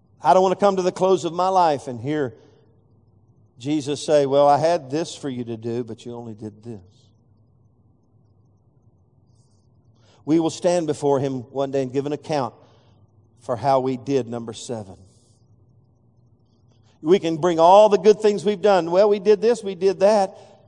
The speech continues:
Well, did you fulfill the Great Commission in the world that I've called you to influence? Were you really salt and light? And so this morning, I want us to stand together. And I want us to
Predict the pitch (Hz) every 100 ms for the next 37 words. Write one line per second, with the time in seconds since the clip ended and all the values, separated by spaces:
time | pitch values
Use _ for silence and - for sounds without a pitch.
0 | _ 151 151 147 - - _ _ _ _
1 | 131 147 156 147 151 - 196 160 127 120
2 | - - _ _ _ _ _ _ _ 127
3 | 120 151 151 156 160 160 - 131 127 123
4 | 147 127 113 120 113 131 123 117 117 113
5 | 110 _ _ _ _ _ _ _ _ _
6 | _ _ _ 143 120 117 104 95 _ -
7 | _ _ _ _ _ _ 160 170 165 160
8 | 185 156 135 - 151 139 127 135 123 113
9 | 98 101 _ _ _ _ _ _ _ _
10 | _ _ _ _ _ _ 127 143 165 170
11 | - 165 175 170 151 147 156 156 156 -
12 | 156 - - 151 151 123 107 107 95 85
13 | 101 _ _ _ _ _ _ _ _ _
14 | _ _ 117 156 180 185 185 180 - -
15 | 170 135